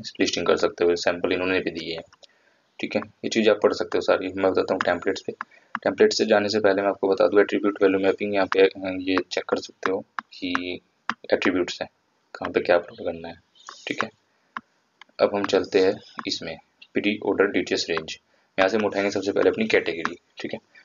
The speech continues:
तो अपनी category search करेंगे, हम product की listing कर रहे हैं बेडशीट की,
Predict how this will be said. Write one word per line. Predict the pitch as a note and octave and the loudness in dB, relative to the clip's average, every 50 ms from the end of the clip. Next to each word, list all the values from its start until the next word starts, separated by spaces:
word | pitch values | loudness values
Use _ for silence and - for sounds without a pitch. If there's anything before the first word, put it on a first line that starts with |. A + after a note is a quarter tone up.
| _ _ - | _ _ 2
तो | G2 | 2
अपनी | - - G#2+ | 2 2 2
category | G2+ G#2 G2 G#2 G#2 A2 | 2 2 2 2 2 2
search | G#2 - G#2 G#2 - | 2 4 2 2 4
करेंगे, | - - G#2 G#2+ G#2+ A2+ A2+ | 2 2 2 2 2 0 -2
हम | G#2+ G#2 G#2 - | -2 -4 -2 0
product | G#2 G2 F#2 - - - | 2 4 4 4 2 0
की | - | -6
listing | G2+ - - - G2+ G2 | -4 -4 -2 -2 0 0
कर | G2 | 2
रहे | F#2+ G#2+ | 2 2
हैं | G#2+ | 2
बेडशीट | F#2+ F#2 F2 - - F#2 F#2 - | 2 2 0 0 -6 -8 -8 -10
की, | - - | -12 -20